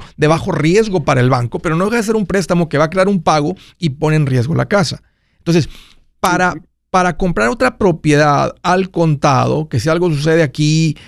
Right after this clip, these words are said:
Speaker 1: si hay una situación bien complicada para ustedes de ingresos, tienen el dúplex pagado. Pero para hacerle mejoras a la casa, no. Pedir prestado para un lujo,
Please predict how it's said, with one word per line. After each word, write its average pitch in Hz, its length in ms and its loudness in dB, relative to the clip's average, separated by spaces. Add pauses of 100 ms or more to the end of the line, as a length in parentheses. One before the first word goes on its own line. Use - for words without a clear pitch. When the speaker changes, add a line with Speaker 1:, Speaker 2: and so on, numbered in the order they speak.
(180)
Speaker 1:
si 139 120 -4
hay 147 40 2
una 170 140 2
situación 160 320 0
bien 254 320 -2
complicada 151 500 0
para 143 120 0
ustedes 147 260 0
de 135 60 -2
ingresos, 185 380 0
tienen 175 320 0
el 147 120 2
dúplex 160 320 0
pagado. - 420 -12 (680)
Pero 170 260 0
para 170 280 -2
hacerle 226 380 -2
mejoras 190 560 0
a 160 60 0
la 135 200 -2
casa, 180 480 -4
no. 151 300 2 (640)
Pedir 185 320 -2
prestado 180 520 0
para 135 180 0
un 165 240 4
lujo, 214 420 0